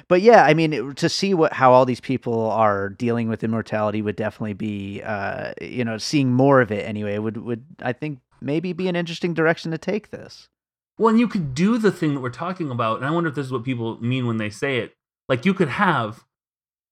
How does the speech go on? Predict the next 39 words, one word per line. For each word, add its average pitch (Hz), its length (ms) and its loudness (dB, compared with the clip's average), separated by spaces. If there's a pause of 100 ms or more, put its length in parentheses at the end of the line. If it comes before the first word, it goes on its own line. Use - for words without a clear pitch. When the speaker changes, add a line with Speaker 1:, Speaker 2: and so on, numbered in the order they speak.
(220)
Speaker 2:
oh 120 200 -2
man, 104 320 -4
that's 117 180 -14
so 147 220 -10
many 101 200 -10
people. 104 460 -8
You 202 140 2
could 180 180 0
probably 117 260 -2
group 110 280 -2
them 110 100 -6
into 101 160 -6 (400)
pairs 107 340 -6
or 104 40 -8
something. 113 240 -4
You 170 80 -4
could 180 120 0
have, 175 260 -4
like, 120 200 -8 (160)
eight 160 220 2
episodes 113 580 -4
where 123 120 -4
you 123 140 -2
examined 123 560 -6 (1500)
a 147 180 0
per-, 139 240 -2
a 160 180 2
character 135 640 0
or 135 240 0
a 127 60 0
group 123 260 -6
of 117 120 -10
characters. 101 720 -8 (220)
Speaker 1:
One 123 160 0
and 120 100 0
a 135 60 2
Speaker 2:
And 139 80 0
then 139 100 2
Speaker 1:
half - 320 -6